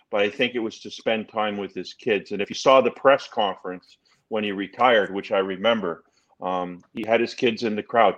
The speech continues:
Two of them, one, one couldn't go out of school, I remember. Uh, and, uh, but, you know, that was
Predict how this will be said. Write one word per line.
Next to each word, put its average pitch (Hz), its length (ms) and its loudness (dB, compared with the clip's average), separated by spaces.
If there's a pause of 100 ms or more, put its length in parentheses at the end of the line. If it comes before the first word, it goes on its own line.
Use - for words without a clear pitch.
Two 123 80 -6
of 120 60 0
them, 95 100 -4
one, 123 320 4
one 113 220 -2
couldn't 110 240 -4
go 95 100 2
out 92 80 2
of 92 80 -2
school, 87 260 -4
I 85 60 2
remember. 85 460 -6 (240)
Uh, 92 240 -2
and, 92 420 -2
uh, 87 320 4 (160)
but, 98 240 2
you 107 140 -2
know, 104 80 4
that 117 200 6
was 110 340 0